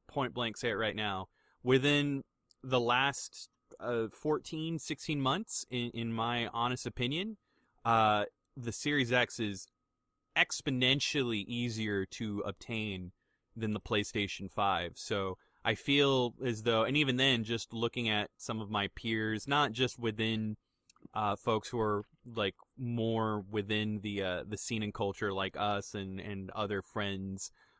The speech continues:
uh, in, in journo circles and other circles, but, like, just a-, as far as from a casual lens, uh, I've been able to see people get more involved with, uh, Forza,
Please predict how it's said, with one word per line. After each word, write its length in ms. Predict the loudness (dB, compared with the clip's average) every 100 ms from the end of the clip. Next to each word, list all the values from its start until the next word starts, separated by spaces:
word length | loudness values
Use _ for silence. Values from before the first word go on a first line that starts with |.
| _
uh, 320 | -2 0 0 -2
in, 260 | -4 -4
in 220 | -4 -6 -2
journo 360 | -2 0 -2
circles 640 | -2 -2 -2 -2 -2 -4 -4
and 180 | -6
other 240 | -4 -4 -4
circles, 480 | -2 -4 -2 -6 -4
but, 160 | -2 0
like, 200 | -2 -4
just 160 | -6 -4
a-, 140 | -2
as 160 | -4 0
far 180 | 4 4
as 80 |
from 160 | 2 -4
a 60 | -4
casual 600 | 4 6 6 2 -4 -4
lens, 480 | -4 -6 -8 -10 -14 _ _ _
uh, 200 | -2 0 4
I've 180 | 4 4
been 100 | 4
able 220 | 4 2
to 80 | -2
see 180 | -4
people 600 | -4 -6 -2 0 0 0 -6 _ _ -2
get 240 | 0 2
more 460 | 0 0 2 2 2
involved 460 | 2 4 4 4 0
with, 420 | 0 2 0 -2 _ _ _ _ -8
uh, 400 | -4 -2 -4 -6 -14
Forza, 800 | -6 2 2 2 0 0 0